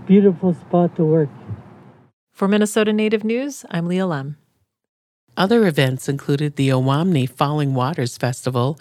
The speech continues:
Speaker 3: on Saturday at Owamni along the Mississippi River in downtown Minneapolis, where Indigenous artists, organizations, and community gathered to celebrate.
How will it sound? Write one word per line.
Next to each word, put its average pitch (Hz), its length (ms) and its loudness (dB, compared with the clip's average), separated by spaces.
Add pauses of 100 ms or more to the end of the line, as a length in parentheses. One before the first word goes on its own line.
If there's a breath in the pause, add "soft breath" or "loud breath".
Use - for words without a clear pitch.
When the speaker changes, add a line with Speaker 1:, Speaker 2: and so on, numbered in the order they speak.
Speaker 3:
on 175 220 0
Saturday 151 800 -2
at 143 180 -2
Owamni 139 800 -2
along 143 340 0
the 156 80 0
Mississippi 135 600 -4
River 127 360 -2 (140)
in 135 160 -2
downtown 127 640 -2
Minneapolis, 117 720 -2 (140)
where 196 180 2
Indigenous 233 640 0
artists, 127 520 -4 (120)
organizations, 135 1040 0
and 151 260 0
community 135 540 0
gathered 131 420 0
to 139 80 -4
celebrate. 123 680 -4